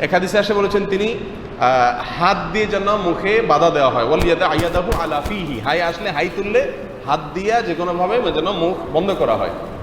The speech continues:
আর সেটাও বিজ্ঞানসম্মত এই জন্য যে খুব বেশি সময় যদি হা করে থাকা হয়, তাহলে মুখ দিয়ে জীবাণু তো দূরের কথা, মশার যে অবস্থা এখন ঢাকা শহরে,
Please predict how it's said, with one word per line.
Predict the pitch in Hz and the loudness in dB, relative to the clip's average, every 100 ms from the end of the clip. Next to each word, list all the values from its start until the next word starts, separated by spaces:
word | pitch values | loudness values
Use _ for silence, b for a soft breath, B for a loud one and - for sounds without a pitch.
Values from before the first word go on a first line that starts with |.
| - - - 139 | -12 -12 -4 0
আর | 135 | 0
সেটাও | - 175 208 | 0 -2 0
বিজ্ঞানসম্মত | 170 147 165 - 156 139 131 | -2 -2 -2 -2 -2 -2 0
এই | 131 | 0
জন্য | 151 220 160 | 0 0 0
যে | 123 123 - - - - - - | 0 -2 -2 -8 -10 -10 -10 -2
খুব | 196 | 2
বেশি | 170 170 196 | 2 2 0
সময় | 202 | 0
যদি | 190 185 | 0 2
হা | 165 175 185 185 190 | 4 4 4 2 -2
করে | 185 - | -4 -2
থাকা | 160 165 | 0 2
হয়, | 131 131 - - - - - | 4 2 0 -6 -10 -12 -8
তাহলে | 156 160 175 | -2 0 0
মুখ | 170 170 | 2 2
দিয়ে | 143 160 151 | 4 2 2
জীবাণু | 160 170 175 175 | 0 0 0 -2
তো | |
দূরের | 190 196 190 190 | 0 0 0 0
কথা, | 190 | 0
মশার | 156 156 190 180 | 2 2 2 0
যে | - | 2
অবস্থা | 151 185 165 202 | 2 2 2 0
এখন | 175 170 | 0 2
ঢাকা | 156 160 | 2 2
শহরে, | 135 139 127 | 0 2 2